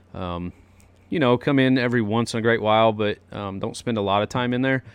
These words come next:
And then you have still a, a very large core group of regulars, right? And then you have kinda your, they're not always high-end shops, but a lot of times they are, um,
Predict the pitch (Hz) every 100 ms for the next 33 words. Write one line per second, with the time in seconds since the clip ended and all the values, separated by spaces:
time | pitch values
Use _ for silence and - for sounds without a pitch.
0 | - - 113 135 135 127 123 117 104 -
1 | 131 120 110 - 107 113 110 104 110 104
2 | - - 120 101 113 107 95 92 95 101
3 | 90 50 - - - - _ - 98 101
4 | - _ - - - 123 143 160 151 139
5 | 135 131 127 123 113 - - 131 123 113
6 | 110 107 104 98 98 - _ - - 135
7 | 160 180 170 147 - 139 139 123 135 143
8 | - 143 143 135 - 117 110 - 107 113
9 | 131 - 139 135 127 131 127 131 131 -
10 | _ - 110 101 98 92